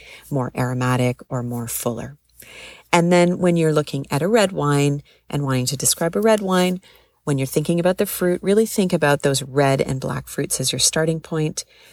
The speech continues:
Sometimes the color of a wine can give you a great starting point in terms of an indicator as well as to whether it's gonna be more, you know, light red fruited. Is it gonna be more black or blue fruited because of the color of the wine? If there's a really dark red wine in front of you,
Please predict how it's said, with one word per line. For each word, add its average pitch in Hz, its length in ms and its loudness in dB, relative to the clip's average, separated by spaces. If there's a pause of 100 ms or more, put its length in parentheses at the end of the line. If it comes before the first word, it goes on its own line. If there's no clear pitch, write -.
(120)
Sometimes 247 400 2
the - 80 0
color 170 300 2
of 160 100 0
a 156 80 2
wine 143 320 0
can 170 340 -2
give 170 200 2
you 160 180 2
a 135 60 2
great 143 360 0
starting 156 360 0
point 147 240 -4
in 143 40 -4
terms 147 240 -4
of 143 80 -4
an 139 120 -2
indicator 139 440 -2
as 135 140 -2
well 143 280 -6 (380)
as 147 160 2
to 147 80 -2
whether 139 240 2
it's 143 140 0
gonna 139 180 -2
be 139 140 0
more, 135 480 -2
you 147 100 -4
know, 135 420 -2
light 147 340 0
red 175 280 2
fruited. 165 600 2
Is - 120 0
it - 60 -6
gonna 135 180 -6
be 139 180 -8
more 135 500 -2 (400)
black 143 300 -2
or 135 100 0
blue 196 240 2
fruited 147 420 -4
because - 340 0
of - 100 -4
the - 80 -4
color 196 300 2
of 139 120 -2
the 131 80 -2
wine? 123 400 -6
If - 120 -10
there's 139 200 -2
a 127 80 -2
really 135 400 -6
dark 135 280 -4
red 156 220 2
wine 139 240 0
in 127 140 0
front 127 180 -4
of 123 80 -2
you, 127 240 -4